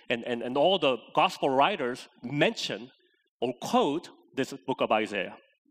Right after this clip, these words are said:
In John twelve, thirty-seven to forty-one, hear what John wrote. "But although he had done so many signs before them," them being the Jewish people, "they did not believe in him,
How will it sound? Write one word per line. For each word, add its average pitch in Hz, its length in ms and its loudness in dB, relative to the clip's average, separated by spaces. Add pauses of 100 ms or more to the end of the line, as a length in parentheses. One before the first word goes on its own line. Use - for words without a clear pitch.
(880)
In 139 120 -2
John 160 300 2
twelve, 139 640 0 (640)
thirty-seven 151 520 0
to 147 80 -2
forty-one, 117 520 0 (240)
hear 123 380 0 (500)
what 123 160 -2
John 113 260 0
wrote. 101 360 -6 (1500)
"But 156 140 4
although 220 420 4
he 190 160 0
had 180 180 2
done 165 300 2
so 190 640 2
many 160 320 2
signs 135 720 0
before 120 420 0
them," 101 520 -2
them 135 320 2
being 117 280 2
the 113 100 -10
Jewish 120 280 -8
people, 127 340 -4 (720)
"they 165 200 4
did 160 160 0
not 165 340 2
believe 156 400 4
in 180 100 2
him, 131 240 0